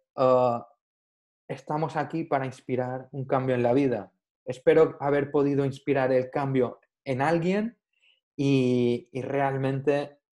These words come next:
no perdáis la oportunidad. Es el mejor momento, estamos en el camino correcto y vamos a por ello. Adelante. Muchas gracias por,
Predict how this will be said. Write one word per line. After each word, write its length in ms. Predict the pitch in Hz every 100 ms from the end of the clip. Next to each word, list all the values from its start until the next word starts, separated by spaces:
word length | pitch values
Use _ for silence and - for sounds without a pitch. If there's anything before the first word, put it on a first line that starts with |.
| -
no 640 | 143 131 131 135 135 131
perdáis 320 | 131 131 127
la 80 | 120
oportunidad. 600 | 117 120 123 117 117 107
Es 140 | 127 -
el 120 | 123
mejor 400 | 123 120 139 139
momento, 560 | 123 120 127 127 143 -
estamos 420 | 123 135 139 139
en 120 | 127
el 140 | 123 120
camino 440 | 123 147 156 143
correcto 680 | 123 120 127 - 151 165 - _ _ _ _ _ _ _
y 300 | - 104 98 _ _ _ _ _ _ _ -
vamos 380 | 120 120 110 117
a 100 | 110
por 140 | 104
ello. 320 | 104 101 92 _
Adelante. 680 | 113 110 110 117 101 - - _ _ _ _
Muchas 320 | 135 135 131 123
gracias 600 | 139 139 170 180 180 - _
por, 480 | 131 123 113 110 -